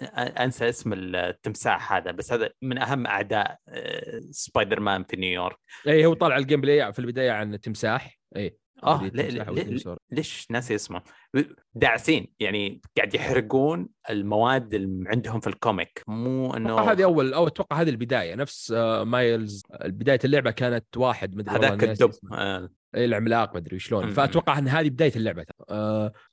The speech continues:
Speaker 2: وتو-، أتوقع ما يمديك تتنقل في أي وقت. أتوقع أن يعني في أشياء معينة، يعني مثلًا إذا كنتوا في نفس القتال بيكون في كومبو تغيير، بس زي ما شفنا يوم إنه في السفينة وفي البحر،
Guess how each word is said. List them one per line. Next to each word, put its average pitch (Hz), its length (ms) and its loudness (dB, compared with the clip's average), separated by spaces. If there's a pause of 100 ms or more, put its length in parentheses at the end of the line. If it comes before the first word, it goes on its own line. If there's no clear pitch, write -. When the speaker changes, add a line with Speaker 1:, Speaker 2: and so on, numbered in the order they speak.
(180)
Speaker 2:
وتو-، 156 300 4
أتوقع 147 340 2
ما 160 100 4
يمديك 165 240 2
تتنقل 135 480 0
في - 100 -6
أي 123 100 4
وقت. 120 260 2 (140)
أتوقع 110 480 -2
أن 107 180 -2
يعني 101 440 -2
في 110 100 -10
أشياء 120 280 4
معينة، 92 460 0 (140)
يعني 87 160 -4
مثلًا 104 220 -2
إذا 101 400 -2
كنتوا 110 340 -6
في 117 100 -4
نفس 120 200 -2
القتال 117 760 0 (320)
بيكون 117 260 -2
في 110 140 0
كومبو 107 480 2
تغيير، 110 460 -2
بس 98 420 -6
زي 117 120 2
ما 117 100 2
شفنا 104 320 -2
يوم 98 200 -2
إنه 98 160 -4
في - 80 -10
السفينة 101 600 -2
وفي - 180 -10
البحر، 101 380 -2